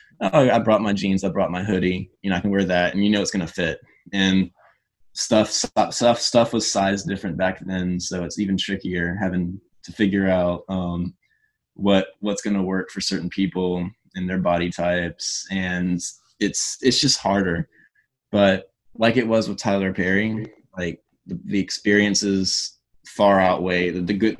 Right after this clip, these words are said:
like, the good far outweighs the bad and the tough with period pieces, 'cause I learned so much working on them, whether it's about the era,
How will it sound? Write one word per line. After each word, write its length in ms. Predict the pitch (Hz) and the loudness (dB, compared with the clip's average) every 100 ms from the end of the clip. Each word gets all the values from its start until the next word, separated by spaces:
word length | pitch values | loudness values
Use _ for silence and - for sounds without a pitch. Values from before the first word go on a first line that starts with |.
| - | -6
like, 220 | 101 95 | -4 -2
the 80 | 107 | -2
good 380 | 98 113 107 95 | 4 6 4 2
far 240 | 104 98 | 0 2
outweighs 340 | 92 82 90 85 | 2 0 -4 -4
the 80 | |
bad 300 | 85 87 87 | -2 0 0
and 80 | 87 | 0
the 60 | 82 | -4
tough 340 | - 85 85 - | -6 -8 -8 -14
with 160 | 87 - | -18 -8
period 340 | 92 90 85 - | -4 -2 -4 -6
pieces, 380 | 85 - - | -8 -8 -8
'cause 160 | 98 95 | -8 -4
I 160 | 92 98 | 0 0
learned 480 | 98 98 90 87 - _ _ _ _ _ - | 2 2 0 -2 -8 _ _ _ _ _ -10
so 380 | - - 110 101 | -6 2 4 4
much 320 | 92 85 - | 4 0 -6
working 380 | 90 87 92 85 | -8 -6 -6 -4
on 200 | 85 85 | -4 -4
them, 200 | 85 87 | -2 -2
whether 220 | 90 90 | -2 -2
it's 120 | 87 | -4
about 220 | 87 85 | -4 -4
the 160 | 95 - | -4 -4
era, 580 | 87 90 90 85 85 | -2 -2 0 -2 -4